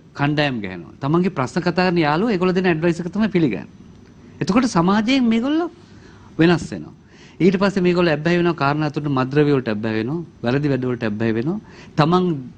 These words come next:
චින්තනයක් නැහැ, දැක්මක් නැහැ. තමන් අනාගතේ කොයි ආකාරයට තමන් ප්‍රොසිෂන් කරන්න කියලා දන්නේ නැහැ. මේගොල්ලෝ මම්මුලා වෙනවා. ඕකෙන් දුක සහ වේදනාව දෙදහස් පන්සියත් තුන්දහස් පන්සිය අතර පුනරුත්ථාපන කඳුරට යන මත්ද්‍රව්‍ය වලට ඇබ්බැහි වෙලා.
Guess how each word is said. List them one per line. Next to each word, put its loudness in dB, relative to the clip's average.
චින්තනයක් 2
නැහැ, 2
දැක්මක් -2
නැහැ. 2
තමන් 0
අනාගතේ 0
කොයි 2
ආකාරයට -2
තමන් 0
ප්‍රොසිෂන් -2
කරන්න 0
කියලා -2
දන්නේ 0
නැහැ. -6
මේගොල්ලෝ 2
මම්මුලා -4
වෙනවා. -20
ඕකෙන් 2
දුක -2
සහ -2
වේදනාව -2
දෙදහස් 0
පන්සියත් -2
තුන්දහස් -4
පන්සිය -4
අතර -6
පුනරුත්ථාපන 0
කඳුරට -2
යන 2
මත්ද්‍රව්‍ය 0
වලට -2
ඇබ්බැහි -6
වෙලා. -18